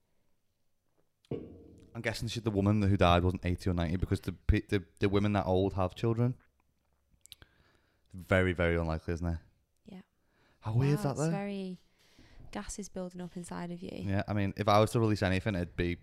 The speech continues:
Speaker 2: Massive
Speaker 1: it'd be bigger than a
Speaker 2: fart.
Speaker 1: child. It'd be a massive log.
Speaker 2: <laughs> Massive pump. <laughs>
Speaker 1: <laughs> Why does that always get you the giggles?
Speaker 2: I
Speaker 1: Farting.
Speaker 2: was just thinking of the
Speaker 1: Child humour.
Speaker 2: I was
Speaker 1: Playground humour.
Speaker 2: actually,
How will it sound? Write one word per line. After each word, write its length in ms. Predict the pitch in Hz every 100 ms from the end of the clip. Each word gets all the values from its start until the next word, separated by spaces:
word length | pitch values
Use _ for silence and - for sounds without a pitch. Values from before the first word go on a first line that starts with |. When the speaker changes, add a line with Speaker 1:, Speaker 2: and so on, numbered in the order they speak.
| _ _ _ _ _ - -
Speaker 2:
Massive 240 | 190 180 110
Speaker 1:
it'd 80 | -
be 80 |
bigger 280 | 107 113 101
than 120 | 101
a 40 | 98
Speaker 2:
fart. 40 |
Speaker 1:
child. 380 | - 90 90 95
It'd 100 | 85
be 80 | 95
a 60 | 90
massive 420 | 90 85 - 82 - _ _ _
log. 360 | 87 85 92 - - _
Speaker 2:
<laughs> 220 | _ _
Massive 380 | 196 180 190 180
pump. 340 | - 170 185 -
<laughs> 200 | - - - -
Speaker 1:
<laughs> 120 | -
Why 120 | 262 - - - - - - - - - - 127
does 60 | 139
that 60 |
always 160 | 180 170
get 100 | 160
you 100 | 151
the 80 | 156
giggles? 500 | 113 107 127 139 - _ - - _ -
Speaker 2:
I 360 | 349 381 381 359
Speaker 1:
Farting. 320 | 202 214 285
Speaker 2:
was 120 | 285
just 160 | 285 -
thinking 340 | 262 254 262
of 120 | 254
the 100 | -
Speaker 1:
Child 280 | 226 208 214
humour. 220 | 117 113
Speaker 2:
I 20 | 101
was 60 | -
Speaker 1:
Playground 260 | 107 104
humour. 420 | 107 107 - 113 214
Speaker 2:
actually, 340 | 196 170 165